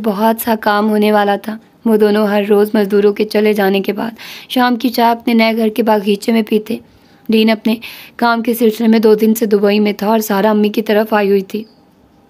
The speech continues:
जो उसकी क्लास लेने में मसरूफ़ थी। बस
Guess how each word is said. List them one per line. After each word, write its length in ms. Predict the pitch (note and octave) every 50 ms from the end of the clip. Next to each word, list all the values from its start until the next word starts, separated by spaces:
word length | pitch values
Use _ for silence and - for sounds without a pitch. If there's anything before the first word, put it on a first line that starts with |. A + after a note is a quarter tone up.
| _ - - F4+ D4 - - _ _ _ _ _ -
जो 260 | F4+ B3+ A3 B3+ B3
उसकी 240 | A#3+ A#3+ - C4+ A#3+
क्लास 340 | A3+ B3 A3+ G#3+ A3 A3+
लेने 180 | B3 A3+ A3+ A3
में 120 | A3+ A3+
मसरूफ़ 400 | A#3 A3+ A3 A3 - B3 A#3 A3+
थी। 200 | A3+ - A#3+ B3 C4 - _ _ _ _ _ _ - - _ _ _ -
बस 240 | B3+ B3+ B3+ B3